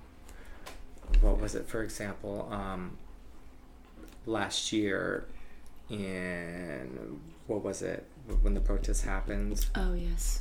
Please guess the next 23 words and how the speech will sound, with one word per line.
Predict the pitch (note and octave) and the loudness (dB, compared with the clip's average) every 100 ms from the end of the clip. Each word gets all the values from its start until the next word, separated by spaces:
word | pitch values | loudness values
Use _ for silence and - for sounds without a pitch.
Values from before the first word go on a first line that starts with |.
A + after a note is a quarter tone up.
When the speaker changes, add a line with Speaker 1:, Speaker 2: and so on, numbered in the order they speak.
| - | -2
Speaker 2:
with | F#3+ F3 - - - - - - - | -2 -4 0 0 0 -2 -6 -10 -10
George | - F#3 F3 | -8 -6 -8
Floyd. | - - F3+ F#3+ A#2+ | -10 -10 -8 -6 -2
Speaker 1:
With | A#2+ - | -2 0
George | G#2+ F#2+ | -2 -2
Floyd, | - C3+ C3+ B2 G#2+ G2+ G2 - - - - - - | -6 0 2 2 0 -2 -4 -10 -14 -14 -12 -8 -6
it | G2+ | -4
was, | G#2 G2 - | -2 0 0
um, | G#2 G2+ G2+ G2 | 0 0 -2 -4
what, | F#2+ F#2+ | -8 -6
Mars, | G#2 F#2 F#2 G2 - | -4 -4 -4 -6 -6
which | F#2+ - | -6 -6
is | - | -6
the | G2 | -8
planet | - F#2 F#2 F#2 | -8 -8 -6 -6
of | F2+ - | -8 -8
war, | F#2 F2+ F2 F2+ F2 F2 | -10 -8 -6 -4 -4 -4
battle, | E2 E2 G3+ G3 G3+ G3+ | -2 0 2 4 4 4
and | G#3 G#3 | 6 4
all | F#3+ | 2
Speaker 2:
Mm, | |
Speaker 1:
that. | F3+ A#2+ - - | 0 -2 -4 -4
Speaker 2:
yeah. | - G3 F#3 F#3 | 0 2 0 -4